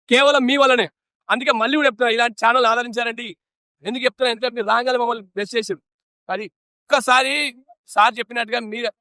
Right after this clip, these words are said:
ఇంతకుముందు కూడా ఇదే అయింది, ప్రజలు మోసం చేసిరు అన్నారు కదా. ప్లీజ్ ఒక్కసారి ట్రైలర్ చూడండి. YouTube-లోకి వెళ్ళి ఐఎల్ఏకే అని సెర్చ్ చేయండి. మన మూవీ ట్రైలర్ వస్తుంది, సాంగ్ వస్తుంది.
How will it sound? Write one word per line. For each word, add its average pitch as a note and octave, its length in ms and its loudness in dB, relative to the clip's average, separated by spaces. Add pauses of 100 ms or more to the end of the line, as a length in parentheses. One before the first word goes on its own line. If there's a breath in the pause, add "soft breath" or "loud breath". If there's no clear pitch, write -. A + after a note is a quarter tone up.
(120)
ఇంతకుముందు A#3+ 360 -2
కూడా B3 120 -2
ఇదే A3+ 160 -2
అయింది, A#3 220 -2
ప్రజలు A3 300 -4
మోసం A3 300 -6
చేసిరు A3 240 -10
అన్నారు G3+ 180 -4
కదా. G3 140 -4 (480)
ప్లీజ్ D4+ 260 4 (500)
ఒక్కసారి C4+ 420 -4
ట్రైలర్ B3+ 320 2
చూడండి. A3+ 360 -2
YouTube-లోకి B3 460 -4
వెళ్ళి A#3+ 200 -8 (520)
ఐఎల్ఏకే B3+ 1400 0
అని B3 160 -2
సెర్చ్ G#3 240 -4
చేయండి. A3+ 280 0 (460)
మన A3 180 2
మూవీ A#3 280 -4
ట్రైలర్ A3 340 0
వస్తుంది, B3+ 260 -12
సాంగ్ A#3 280 0
వస్తుంది. G3 240 -8